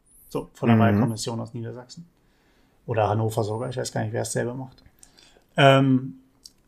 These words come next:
Speaker 1: jetzt war, <laughs> jetzt war es dann so, dann wurde sich da halt beschwert und so wie ich's mitbekommen habe, sind wohl sehr, sehr viele E-Mails eingegangen,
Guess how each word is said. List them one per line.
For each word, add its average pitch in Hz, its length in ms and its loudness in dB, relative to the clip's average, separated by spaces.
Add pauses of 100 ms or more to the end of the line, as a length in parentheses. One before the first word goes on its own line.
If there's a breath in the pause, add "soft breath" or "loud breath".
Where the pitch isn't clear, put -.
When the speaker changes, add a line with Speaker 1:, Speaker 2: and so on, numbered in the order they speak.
(1120)
Speaker 1:
jetzt 170 300 4
war, 170 320 6
<laughs> - 80 -4
jetzt 165 200 2
war 156 140 8
es 135 80 2
dann 139 180 4
so, 131 160 4
dann 123 220 -2
wurde 127 160 4
sich 127 180 -4
da 127 100 0
halt 113 120 0
beschwert - 360 0
und 135 260 0 (100)
so 127 180 2
wie 147 100 2
ich's 175 180 0
mitbekommen 170 440 0
habe, 156 280 4
sind 135 180 4
wohl 127 140 6
sehr, 131 260 4
sehr 196 140 0
viele 185 240 -2
E-Mails 165 400 2
eingegangen, 120 560 -2